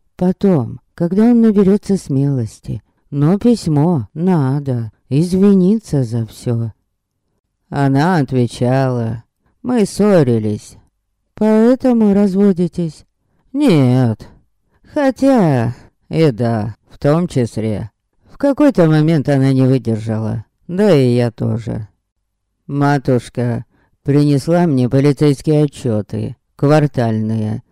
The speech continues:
Сказала, что у меня от безделья характер испортился, а раз так, то надо делом заняться. Поручила составить справку аналитическую.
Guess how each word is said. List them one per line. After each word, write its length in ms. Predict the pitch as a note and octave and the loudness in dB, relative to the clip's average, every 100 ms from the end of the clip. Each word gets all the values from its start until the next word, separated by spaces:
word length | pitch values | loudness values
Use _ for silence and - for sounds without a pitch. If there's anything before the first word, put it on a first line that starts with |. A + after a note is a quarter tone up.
| _ _ | _ _
Сказала, 560 | - G#3+ A3 F3 D3 | -6 0 2 4 2
что 220 | - C#3 | 2 2
у 100 | C3 | 2
меня 540 | C3 B2+ B2+ B2 A2+ G#2+ _ - | 2 2 0 -2 -4 -8 _ -4
от 180 | E3 E3 | -4 -2
безделья 920 | D3 D#3+ D#3 C#3 A2 G#2+ G#2+ G#2 - - | 0 0 0 0 0 -2 -4 -4 -6 -4
характер 580 | D3 C3 G#2+ B2 A#2 | 0 0 -2 -4 -2
испортился, 960 | A2+ - A#2 A2+ A2 A2 A2 - A2 A2+ _ | -4 -4 -4 -4 -4 -6 -8 -8 -10 -10 _
а 180 | A#3+ A3+ | -2 0
раз 200 | D3+ C3 | 2 0
так, 260 | D#3+ E3 - | 0 -2 0
то 140 | C3+ | 0
надо 260 | C3 C3 B2+ | 0 0 0
делом 360 | A#2 A2+ A2 A2+ | 0 -2 -2 -4
заняться. 720 | A2+ A2 G#2+ - - A#2 A#2 _ _ _ | -4 -4 -6 -10 -12 -12 -12 _ _ _
Поручила 680 | - F3 F3+ F3+ B3 A3+ D3 | -2 2 2 2 2 4 4
составить 560 | C3+ C#3+ - D#3+ D#3+ D#3+ | 2 0 0 2 2 0
справку 760 | - C#3 A2+ G#2 - A2+ G#2+ - _ | -4 -2 -2 -4 -6 -4 -4 -8 _
аналитическую. 1400 | C#3 C#3+ C#3+ D3 - A#2 - G#2+ - - A2 A2 A2 | -2 0 2 2 0 -4 -4 -8 -8 -8 -6 -4 -6